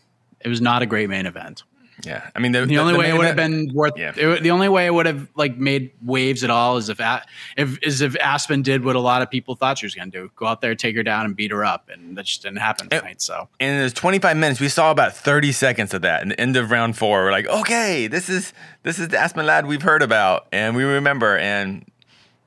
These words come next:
Speaker 2: yeah. Oh, that fifth round. I forgot that fifth round was so infuriating when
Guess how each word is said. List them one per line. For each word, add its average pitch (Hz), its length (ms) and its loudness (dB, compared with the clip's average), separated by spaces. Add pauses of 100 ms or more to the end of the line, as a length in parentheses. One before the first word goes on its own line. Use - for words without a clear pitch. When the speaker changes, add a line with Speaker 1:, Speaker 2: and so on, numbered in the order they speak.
(140)
Speaker 2:
yeah. 67 240 -4 (420)
Oh, 165 160 4
that 127 280 -2
fifth 170 200 -2
round. 147 520 0
I - 80 -4
forgot 117 280 -2
that 110 140 -2
fifth 120 140 -6
round 127 160 0
was 113 120 -6
so 113 280 -2
infuriating 113 800 -2
when 107 260 -2